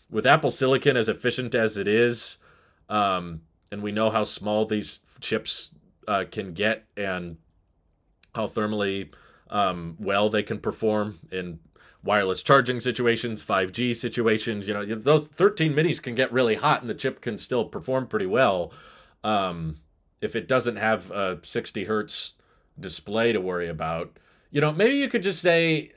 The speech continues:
here, here's a, here's a compromise for you, all right? So Dylan was saying earlier that it doesn't have to output at this resolution and stuff. All right, the A fifteen chip, which is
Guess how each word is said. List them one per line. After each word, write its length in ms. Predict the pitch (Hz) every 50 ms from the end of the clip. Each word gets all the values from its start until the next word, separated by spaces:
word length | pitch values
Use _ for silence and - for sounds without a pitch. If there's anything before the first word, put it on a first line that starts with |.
| -
here, 220 | - 147 165 175 -
here's 300 | 156 156 202 202 170 190
a, 100 | 175 143 - -
here's 220 | 143 202 202 185
a 40 | 175
compromise 600 | - 135 139 131 117 117 104 98 85 82 80 -
for 180 | - 87 78
you, 100 | - - - -
all 100 | 95 98
right? 300 | 98 104 110 110 - -
So 160 | - 117 110
Dylan 320 | 104 107 180 180 165 160 151
was 140 | 135 117
saying 260 | - 139 135 127 117 113
earlier 360 | 110 113 110 110 104 101 98
that 180 | 101 101 - - - - - - -
it 120 | - 104
doesn't 260 | 117 117 110 107 104
have 260 | 92 107 104 101 - -
to 300 | 107 101 95 90 82 78 - _ -
output 380 | 101 104 104 104 - 110 98 92
at 100 | 85 82
this 200 | 101 87 - 101
resolution 420 | 92 87 90 95 92 85 - 92
and 100 | 85 80
stuff. 220 | - 95 82 80 - - - - _ _ -
All 80 | 151 151
right, 220 | 131 107 - - _ _ _ _ _ _ _ 147
the 200 | 143 151 147 180
A 120 | 214 226
fifteen 500 | - - 202 185 - - - 170 165 156
chip, 340 | 147 - 147 127 120 - - - - _ _ _ _ _ _ _ _ _ _ _ _ _ _ _ - -
which 220 | - 123 127 127 -
is 300 | 127 117 104 - -